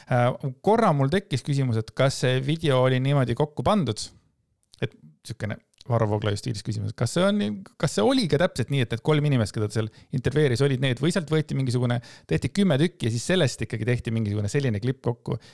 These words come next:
mida nüüd saab, äh, huumoriga levitada, et, ähm,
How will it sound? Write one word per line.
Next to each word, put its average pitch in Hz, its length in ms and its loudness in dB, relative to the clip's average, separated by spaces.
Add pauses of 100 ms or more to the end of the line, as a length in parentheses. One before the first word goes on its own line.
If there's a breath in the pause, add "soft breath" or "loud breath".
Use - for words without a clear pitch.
(160 loud breath)
mida 127 100 2
nüüd 139 160 0
saab, 110 360 0
äh, 113 280 2 (800 loud breath)
huumoriga 120 500 0
levitada, 113 480 0
et, - 240 -8
ähm, 117 1200 -2